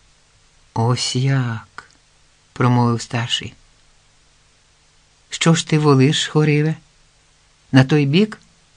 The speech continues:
«Я волів би наздогнати князя». «Це неможливо. Сам бачиш, кораблі уже поминули Чорторий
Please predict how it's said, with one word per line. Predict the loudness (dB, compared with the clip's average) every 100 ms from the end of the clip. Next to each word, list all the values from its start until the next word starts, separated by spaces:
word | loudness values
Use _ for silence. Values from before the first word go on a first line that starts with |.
| _ _ _ _ _ _ _ _ _ _ _ _ _ _ _ _ _ _ -2
«Я | 4 6 6 6
волів | 4 4 4
би | 2 0 -2 -16 _
наздогнати | 0 2 2 0 0 -2 -4
князя». | -4 -2 -4 -8 -14 _ _ _ _ _ _ _ _ _ _ _ _ _ _ _ -16
«Це | -4 -2
неможливо. | 0 -2 -2 -4 -6 -8 -14 _ _ _ _ _ _ _ -4
Сам | 0 2 2
бачиш, | 0 -2 -8 -10 -18 _ _ _ _ _ _ _ _ _
кораблі | 2 4 4 4 4
уже | 4 2 -2 -4 _ _
поминули | 4 6 6 6 6 2
Чорторий | 2 2 2 0 2 2 0 -4